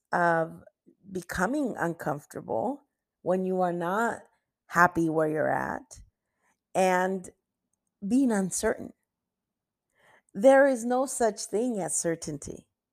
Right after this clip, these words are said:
There is a phrase that I read somewhere that the only thing certain in the U S,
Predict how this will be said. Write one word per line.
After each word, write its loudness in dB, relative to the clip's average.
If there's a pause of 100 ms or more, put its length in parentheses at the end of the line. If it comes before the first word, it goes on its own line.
(880)
There 2
is 0
a -4
phrase -4
that 0
I 0
read -4
somewhere -8
that -6
the -6
only -2
thing -6
certain -4 (500)
in 2
the 4
U 2
S, 0